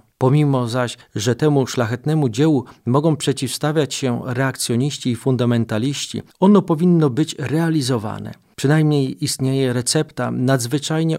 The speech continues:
ów krok oświetlająca. Kościół nie jest demokracją. Jak się wydaje,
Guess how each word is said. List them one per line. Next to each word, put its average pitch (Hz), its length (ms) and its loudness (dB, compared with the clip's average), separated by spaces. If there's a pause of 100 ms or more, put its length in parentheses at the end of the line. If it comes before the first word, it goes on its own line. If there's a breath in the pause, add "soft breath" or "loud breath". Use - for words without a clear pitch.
(100)
ów - 200 0
krok 143 320 -4
oświetlająca. 120 880 -6 (200)
Kościół 143 680 -4
nie 127 300 0
jest 127 180 -2
demokracją. 139 840 -4 (220)
Jak 160 160 2
się 190 200 4
wydaje, 131 560 2